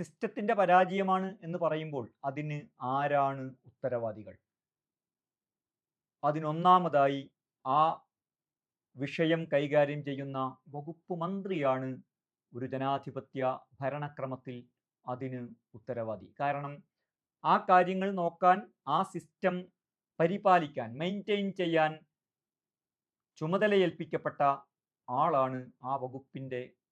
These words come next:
മന്ത്രി. അതുമായി ബന്ധപ്പെട്ട എല്ലാ സിസ്റ്റങ്ങളും ആ മന്ത്രിയുടെ അധീനതയിലും അധികാരത്തിലുമാണ്. അതിൻ്റെ വീഴ്ച കാരണമായിട്ടാണ് പ്രശ്നങ്ങൾ ഉണ്ടാവുന്നത്. ആ വീഴ്ചക്ക് ഉത്തരവാദി,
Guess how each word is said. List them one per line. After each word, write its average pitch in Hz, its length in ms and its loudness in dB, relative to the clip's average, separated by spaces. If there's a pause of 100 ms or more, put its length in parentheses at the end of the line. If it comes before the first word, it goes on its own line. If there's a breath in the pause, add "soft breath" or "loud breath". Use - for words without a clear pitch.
മന്ത്രി. 139 380 -14 (680)
അതുമായി 175 300 4
ബന്ധപ്പെട്ട 180 480 0
എല്ലാ 175 260 8 (180)
സിസ്റ്റങ്ങളും 190 520 -4 (880)
ആ 143 180 4
മന്ത്രിയുടെ 147 640 -2 (440)
അധീനതയിലും 147 840 -4 (260)
അധികാരത്തിലുമാണ്. 175 960 -2 (1080)
അതിൻ്റെ 202 380 0
വീഴ്ച 214 300 -2 (100)
കാരണമായിട്ടാണ് 165 880 2 (340)
പ്രശ്നങ്ങൾ 165 460 -6
ഉണ്ടാവുന്നത്. 139 520 2 (200)
ആ 131 60 0 (100)
വീഴ്ചക്ക് 143 400 -10
ഉത്തരവാദി, 156 520 0